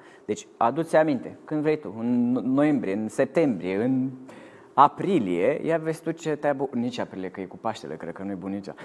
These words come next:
Așa, <laughs> în mai, hai să spunem, uh,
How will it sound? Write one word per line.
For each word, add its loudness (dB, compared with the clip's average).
Așa, 4
<laughs> 8
în 6
mai, 6
hai 2
să -2
spunem, -4
uh, 4